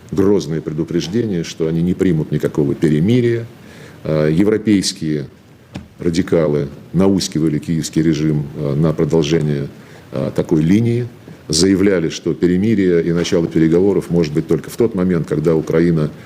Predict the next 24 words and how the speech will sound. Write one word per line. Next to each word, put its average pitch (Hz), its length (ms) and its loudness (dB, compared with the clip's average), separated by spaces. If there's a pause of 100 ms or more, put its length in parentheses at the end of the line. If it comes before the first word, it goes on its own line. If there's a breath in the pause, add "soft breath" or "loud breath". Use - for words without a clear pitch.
(160 loud breath)
будет - 340 2
иметь 82 260 0
преимущество 98 640 2
на 104 120 -2
поле 101 260 2
боя, 95 280 2
поэтому 80 380 0
накачаем 80 540 2
ее 78 140 2
еще 76 280 0
оружием, 101 460 0 (320 loud breath)
и - 60 -2
потом 95 320 0
уже, 78 120 -2
когда 80 280 -2
Россия 78 300 0
ослабнет, 101 420 0
вот 104 120 2
тогда 87 220 0
с 90 60 -4
позиции 85 420 -2
силы 87 300 2
будем 80 260 0
разговаривать. - 500 -2